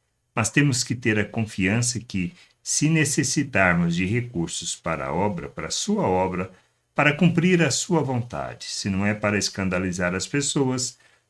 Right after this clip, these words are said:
tudo que for necessário para realizar a vontade de Deus será provido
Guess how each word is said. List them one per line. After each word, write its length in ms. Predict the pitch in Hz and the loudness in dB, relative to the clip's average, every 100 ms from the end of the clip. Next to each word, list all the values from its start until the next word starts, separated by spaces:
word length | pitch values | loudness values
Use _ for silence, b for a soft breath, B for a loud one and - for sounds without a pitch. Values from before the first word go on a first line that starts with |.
| _ | _
tudo 300 | 175 165 147 | 4 4 4
que 140 | 160 | 0
for 200 | - 123 | 2 2
necessário 680 | 113 104 127 120 92 87 87 | 4 2 0 0 2 2 2
para 220 | 87 90 | -2 -2
realizar 580 | 90 117 139 160 120 92 | 0 0 0 0 2 2
a 80 | 90 | 0
vontade 640 | 95 131 123 90 92 98 | -2 -4 0 0 0 -2
de 140 | 120 156 | -4 -2
Deus 500 | 120 101 101 - - b b _ | 2 2 2 -4 -12 b b _
será 320 | - 190 143 | 0 4 6
provido 640 | 127 170 170 123 95 85 | 4 4 4 4 2 2